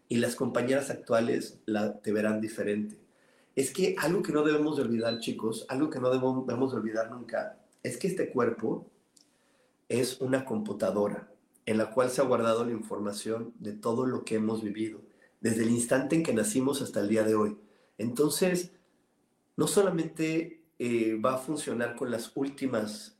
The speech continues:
información que le metimos, va a funcionar con la información que le guardamos desde niños. De ahí la importancia de meditar. En la meditación exploramos toda nuestra vida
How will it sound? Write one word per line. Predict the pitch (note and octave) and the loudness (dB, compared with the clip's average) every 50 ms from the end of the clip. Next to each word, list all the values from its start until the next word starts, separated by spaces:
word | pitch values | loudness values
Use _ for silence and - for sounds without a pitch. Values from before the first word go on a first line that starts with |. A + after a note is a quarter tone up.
| _ _ | _ _
información | - A#2 A2+ A#2 - A2 G#2+ A2 A2 G#2 - - B2 A#2+ A#2 A2+ A2+ | -8 -8 -6 -2 0 2 2 2 2 0 -2 -2 0 0 2 0 0
que | - - | 0 0
le | A2+ G#2 | 0 2
metimos, | G#2 G#2 G2+ - - E3 E3+ D#3+ C3+ A#2+ | 2 0 -2 -2 0 0 2 2 2 2
va | C3+ | 0
a | C3+ | 0
funcionar | - D#3 D3+ - C#3+ C3+ C3+ | -2 -2 -2 0 0 0 0
con | - D3 C#3 | 0 -2 -2
la | C3+ | -2
información | A#2+ - - A2+ A2+ A2+ A2+ - - B2 C3 | -2 -2 -4 -2 -2 -2 -2 -2 -2 -6 -4
que | - C3+ | -4 -2
le | C3 C3 | 0 0
guardamos | A2 A2 G#2 G#2+ A2 A2+ A#2 B2 B2+ A#2+ | 2 2 4 4 4 2 0 0 -4 -4
desde | G#2+ G#2+ A2 - | -6 -8 -10 -12
niños. | A2 C3 - C#3 C3 - - - - _ _ _ _ _ _ - | -14 -14 -12 -12 -14 -14 -14 -18 -20 _ _ _ _ _ _ -2
De | - A2+ | 0 2
ahí | B2 C3 | 2 4
la | D3+ E3+ | 4 4
importancia | E3+ E3+ B2 - - - B2 A#2+ A#2+ - C3 B2 | 2 2 0 0 0 0 0 0 0 0 0 0
de | A#2+ | 2
meditar. | G#2+ G#2 G#2 G#2 G#2 - - C#3+ C#3+ C#3 - - - - - _ _ _ _ _ | 2 0 0 0 0 0 2 2 2 0 -2 -10 -16 -20 -20 _ _ _ _ _
En | A#2 A2+ A#2 | -2 0 2
la | A#2 | 2
meditación | A2+ A#2 A2+ A#2 A2 A2+ - A2+ - - - D#3+ D3+ - - - - - - _ _ _ _ - | 2 2 2 2 0 0 0 -2 -2 0 0 2 2 2 0 -4 -8 -14 -20 _ _ _ _ -4
exploramos | A2+ - - - - A#2+ A#2+ A#2+ B2+ B2+ C3+ C#3+ D3 D3 - | -4 -4 -4 -4 0 2 2 4 4 4 2 2 -2 -4 -2
toda | - E3 D#3+ F3 | 0 0 2 2
nuestra | E3 E3 D#3+ - - A#2 A2+ | 2 0 0 0 0 0 0
vida | A#2 C3+ C#3 B2 G#2+ G2+ G2+ - - - | 0 0 0 2 2 0 0 -2 -6 -12